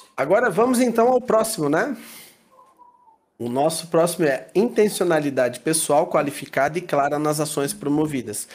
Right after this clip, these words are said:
Essa aqui é autoexplicativo, né, professora? A intenção, ela tem que ser clara, né, dentro desse processo interassistencial. Agora, vou pular aqui pro outro, ó.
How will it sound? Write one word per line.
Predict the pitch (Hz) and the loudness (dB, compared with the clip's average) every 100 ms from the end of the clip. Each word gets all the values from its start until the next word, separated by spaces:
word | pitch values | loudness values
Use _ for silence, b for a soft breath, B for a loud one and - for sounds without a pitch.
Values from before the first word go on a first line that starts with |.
| B B B | B B B
Essa | 202 - | -2 0
aqui | 269 269 | 0 0
é | |
autoexplicativo, | 269 269 - - 254 226 - 190 170 | 2 0 -2 -4 0 0 0 2 2
né, | 160 156 | 2 -2
professora? | 139 131 131 123 113 B B B | -6 -6 -6 -4 -6 B B B
A | 160 156 | -2 -2
intenção, | 202 233 233 208 - - 139 160 247 - | -4 0 0 0 -2 0 0 0 -4 -4
ela | 151 147 | -2 -2
tem | 160 | -2
que | 170 | -6
ser | - 254 | -4 -6
clara, | - 160 131 123 117 | 0 0 0 -4 -14
né, | 120 143 170 | -6 -2 -2
dentro | 135 131 143 | -4 -8 -6
desse | 147 156 | -4 -4
processo | - 143 143 147 160 | -4 -6 -2 -4 -2
interassistencial. | 135 127 139 143 - - 151 156 - - _ B B B B | -6 -4 -6 -4 -6 -4 -4 -4 -6 -6 _ B B B B
Agora, | 156 190 196 - _ | 2 2 2 -4 _
vou | 151 196 | -2 0
pular | 196 190 | 2 2
aqui | 196 | 0
pro | 208 220 | 0 2
outro, | 123 - | 2 -2
ó. | 117 | -6